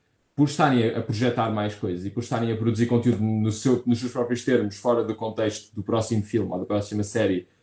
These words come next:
ou do que seja, do seu, do, daquilo que fazem propriamente, eh, acho que acaba por haver esse problema de só de pôr muita expectativa e muito peso no que,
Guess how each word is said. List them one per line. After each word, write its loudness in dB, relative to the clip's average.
ou 2
do 2
que -8
seja, 0
do -2
seu, 2
do, -2
daquilo 4
que -8
fazem 6
propriamente, 2
eh, 4
acho 0
que 2
acaba 4
por 4
haver 6
esse 4
problema 8
de 0
só 2
de -4
pôr 6
muita 6
expectativa 0
e 2
muito 2
peso 2
no 4
que, 0